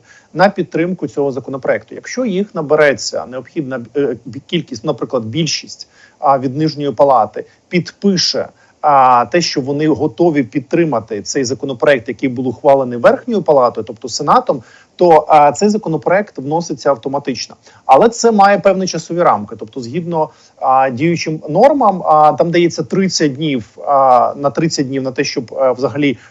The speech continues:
от, а, вся ця історія почала п-, п-, п-, поч-, ну, почали збирати, збирати підписи і так далі. Ну, тобто, а, мінімум тридцять днів, а, тут мине, перш ніж, а, в такому разі, а, цей законопроект може потрапити от таким от чином. І тут ще інший проблемний момент: що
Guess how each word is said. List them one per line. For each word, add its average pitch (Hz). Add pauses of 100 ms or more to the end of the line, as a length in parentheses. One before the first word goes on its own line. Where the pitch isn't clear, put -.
(100)
от, 123
а, 131
вся 131
ця 139
історія 123
почала 123
п-, -
п-, -
п-, -
поч-, -
ну, 139
почали 120
збирати, 117
збирати 127
підписи 170
і 123
так 127
далі. 208 (260)
Ну, 196
тобто, 208 (160)
а, 165
мінімум 226
тридцять 214
днів, 233
а, 170
тут 190
мине, 180 (100)
перш 190
ніж, 170
а, 143
в 135
такому 151
разі, 147 (260)
а, 123
цей 147
законопроект 143
може 131
потрапити 151
от 190
таким 165
от 156
чином. 113
І 139
тут 214
ще -
інший 233
проблемний 190
момент: 175
що 165